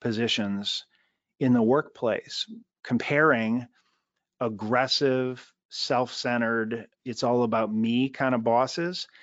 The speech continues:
versus, uh, outgoing, giving, uh, um,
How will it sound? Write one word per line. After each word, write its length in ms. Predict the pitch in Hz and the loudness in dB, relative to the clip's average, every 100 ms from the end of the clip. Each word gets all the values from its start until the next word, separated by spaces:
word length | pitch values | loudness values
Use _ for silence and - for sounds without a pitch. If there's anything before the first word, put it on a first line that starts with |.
| - - _ | -20 -20 _
versus, 1000 | 110 127 151 151 143 120 113 113 - - - _ _ _ _ 113 | -2 2 2 4 2 4 2 0 -4 -8 -12 _ _ _ _ -8
uh, 360 | 104 101 98 - | -4 -4 -4 -4
outgoing, 960 | 120 131 131 120 113 113 113 110 113 - _ 123 101 | 0 0 0 0 2 2 2 0 0 -6 _ -20 -10
giving, 800 | 107 127 117 120 113 110 107 107 - _ _ _ - | -2 0 2 0 2 2 0 -4 -10 _ _ _ -12
uh, 460 | 104 101 101 104 98 - _ _ _ - | -8 -6 -4 -6 -8 -16 _ _ _ -12
um, 760 | 104 98 95 95 92 90 92 | -8 -6 -6 -8 -12 -14 -16